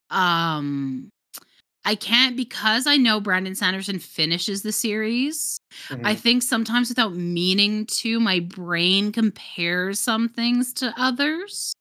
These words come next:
Speaker 2: Yeah.
Speaker 1: Like, uh, like, we'll compare some
Speaker 2: So
Speaker 1: things
Speaker 2: you're,
Speaker 1: in
Speaker 2: like,
Speaker 1: this
Speaker 2: comparing it
Speaker 1: book.
Speaker 2: to, like, Mistborn?
Speaker 1: Uh, Way of Kings, actually, 'cause it doesn't have a Mistborn feel at all, so
Speaker 2: Way of Kings?
Speaker 1: Mistborn,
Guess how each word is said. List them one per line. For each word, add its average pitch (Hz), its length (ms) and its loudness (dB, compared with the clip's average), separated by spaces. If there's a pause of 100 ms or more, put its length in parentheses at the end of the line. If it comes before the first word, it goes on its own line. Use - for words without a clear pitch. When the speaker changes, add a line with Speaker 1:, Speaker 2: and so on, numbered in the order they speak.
(400)
Speaker 2:
Yeah. 107 260 0 (160)
Speaker 1:
Like, 247 120 -2
uh, 226 120 -2
like, 226 160 2
we'll 220 140 0
compare 214 540 2
some 220 220 0
Speaker 2:
So 214 40 -4
Speaker 1:
things 226 240 2
Speaker 2:
you're, 233 100 6
Speaker 1:
in 226 60 4
Speaker 2:
like, - 0 -
Speaker 1:
this 220 140 0
Speaker 2:
comparing 233 240 2
it 220 40 0
Speaker 1:
book. - 20 -
Speaker 2:
to, 113 60 -2
like, 104 220 -4
Mistborn? 123 460 -6 (380)
Speaker 1:
Uh, 254 300 6
Way 247 200 4
of 269 120 0
Kings, 202 560 2
actually, 180 420 -2
'cause 240 180 2
it 254 220 2
doesn't 262 300 2
have 226 320 2
a 247 40 2
Mistborn 240 520 2
feel 214 300 2
at 175 80 0
all, 170 260 2
so - 160 0
Speaker 2:
Way 180 120 2
of - 120 -2
Kings? 240 260 4
Speaker 1:
Mistborn, - 60 -8